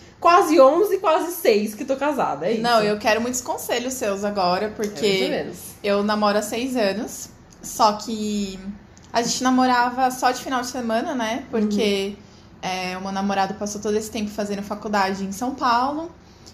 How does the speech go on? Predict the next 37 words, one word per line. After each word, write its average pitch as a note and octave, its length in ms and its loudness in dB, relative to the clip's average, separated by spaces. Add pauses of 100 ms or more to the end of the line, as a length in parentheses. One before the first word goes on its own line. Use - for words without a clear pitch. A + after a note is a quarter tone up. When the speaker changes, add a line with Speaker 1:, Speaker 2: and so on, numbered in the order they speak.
Speaker 2:
e G#3+ 140 -4
eu G3+ 100 2
aqui G#3 220 -2
no G#3 60 -4
interior G#3 680 -2
também. A3+ 560 -4 (180)
A G3 100 -8
gente G3+ 380 -8 (140)
tinha G#3 300 -2
as G#3 80 -2
nossas G#3 340 0
rotinas. B3 800 -6 (460)
E A#3+ 380 -2
a-, A#3+ 220 0
ele A3+ 160 -2
se A#3+ 100 -8
formou A#3+ 320 -4
recentemente B3 1000 -2
e D#4 120 -4
a D4+ 60 0
gente D#4 480 -4 (640)
decidiu C4 720 -2 (760)
morar C#4+ 360 2
junto. G3 360 -8 (260)
A A#3+ 40 -10
gente A3+ 180 -8
decidiu B3 680 -4
juntar B3+ 400 -2
as A#3 140 -4
escovas A3+ 340 -4
de A3+ 80 -6
dente. - 460 -6
Speaker 1:
Que E4 80 0
seria C#4 260 6
uma A#3+ 200 6
boa G#3+ 200 6
ideia. D3 520 0